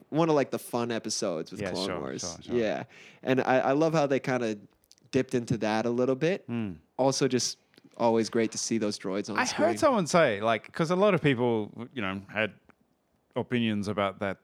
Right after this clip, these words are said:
Speaker 2: episode.
Speaker 1: Mm-hmm. Yeah,
Speaker 2: Um, but
Speaker 1: they
Speaker 2: I'm,
Speaker 1: sure did.
Speaker 2: but if, like, I heard also people say, If this was a Clone Wars episode, everyone would just be like, 'Yep, of
Speaker 1: Yeah,
Speaker 2: course.
Speaker 1: <laughs> literally.
Speaker 2: Of course, there's a weird, like, Baron, what's his face with his queen, and
Speaker 1: Mm.
Speaker 2: they're playing weird, like,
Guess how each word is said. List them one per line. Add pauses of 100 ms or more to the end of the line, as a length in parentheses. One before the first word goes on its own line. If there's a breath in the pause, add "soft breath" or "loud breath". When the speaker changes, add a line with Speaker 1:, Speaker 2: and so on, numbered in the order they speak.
(160)
Speaker 2:
episode. (240)
Speaker 1:
Mm-hmm. (500 soft breath)
Yeah,
Speaker 2:
Um,
but
Speaker 1:
they
Speaker 2:
I'm,
Speaker 1:
sure
did.
Speaker 2:
but (160)
if, (280)
like,
I
heard
also
people
say, (420 soft breath)
If
this
was
a
Clone
Wars
episode,
everyone
would
just
be
like,
'Yep,
of (340)
Speaker 1:
Yeah,
Speaker 2:
course.
Speaker 1:
<laughs>
literally.
Speaker 2:
Of
course,
there's
a
weird,
like,
Baron,
what's
his
face
with
his
queen,
and
Speaker 1:
Mm.
Speaker 2:
they're
playing
weird,
like,